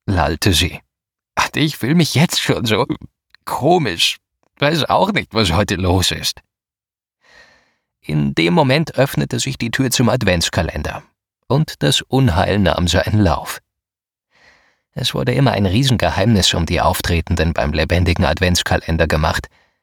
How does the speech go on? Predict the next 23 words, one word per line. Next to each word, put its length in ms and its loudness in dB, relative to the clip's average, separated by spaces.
doch 220 -4
ich 160 -2
wusste 320 2
aus 160 0
sicherer 380 2
Quelle, 360 2
nämlich 460 -2
vom 220 0
Bürgermeister 600 4
persönlich, 560 2
wer 260 2
heute 300 2
auf 140 -2
die 100 2
Bühne 280 0
kam. 320 -4
Und 420 0
dann 280 2
entdeckte 580 0
ich 220 0
ihn 160 2
auch 180 0
schon. 340 0